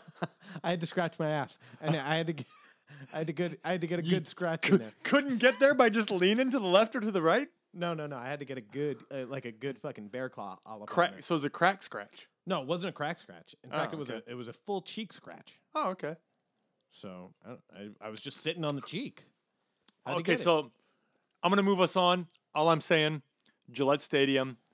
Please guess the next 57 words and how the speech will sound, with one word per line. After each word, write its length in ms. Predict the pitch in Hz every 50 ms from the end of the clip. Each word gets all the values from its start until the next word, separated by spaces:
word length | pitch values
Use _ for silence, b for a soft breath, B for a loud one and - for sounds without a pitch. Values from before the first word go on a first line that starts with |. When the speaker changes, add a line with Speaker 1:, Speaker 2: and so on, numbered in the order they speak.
| _ _ _ _ - _ -
Speaker 2:
is 140 | 143 123 127
also 240 | 120 123 - -
where 200 | 127 123 123 120
the, 240 | 113 113 113 113 113
uh, 280 | 107 104 104 101 101 92 - _ _ _ -
the 80 | 113
Revolution 480 | 104 110 104 110 117 139 135 - 143 117
plays. 320 | - 139 127 127 131 117
They're 160 | 104 113 113
gonna 120 | 110 110 110
get 120 | 110 110
a 40 | 107
new 120 | 107 107 101
stadium. 480 | - - 170 170 156 156 156 151 147 b b b b b b b
But 120 | - 185 185
you 80 | 240
know 100 | 285 302
what? 240 | 294 294 294 294 294 _ -
Nobody 440 | 131 131 135 143 160 196 185 214 202
plays 360 | 165 - - 196 196 196 170
there 160 | 156 160 143 135
from 220 | - - 139 135
now 280 | 135 139 139 147 147 147
until 380 | 139 127 - - 156 139 131 117
soccer 380 | - - 165 180 170 - 110
starts. 480 | - - 120 101 98 95 - - - _ _
So 460 | - - 117 107 101 101 104 101 92 _ _ _ _ _ _ _ _ _ _ _ _ _ _ -
we 120 | 143 185
Speaker 1:
They 60 | 175
Speaker 2:
could 40 | 185 190
Speaker 1:
have 80 | - 277
Speaker 2:
put 20 | 185
s- 20 |
Speaker 1:
corp-, 200 | 180 180 170 - _ _ _ _ _ _ _ -
they 80 | 151 170
have 120 | 175 165
corporate 260 | - 175 160 143 139 120
events 260 | 110 110 107 - - -
and 100 | 139 123
stuff. 320 | - - 101 90 - - _ _ _ _ _ _ _ -
Speaker 2:
Oh, 120 | 127 120 104 -
fuck. 360 | - - 107 95 - _ _ _ _ _ _ _ _ -
But, 140 | - 160 147
Speaker 1:
So 200 | 156 - 202 202
Speaker 2:
so 80 | - 160
we, 160 | 156 165 139 - b b b b
we 100 | - 160
could 200 | - - 220 190
not 200 | 190 180 175 -
put 140 | - 170 143
the 80 | 143 127
snow 260 | - 147 127 120 110
there 140 | 107 107 104
is 80 | 101 101
what 120 | 107 110
you're 120 | 107 104 95
saying. 260 | - 104 98 90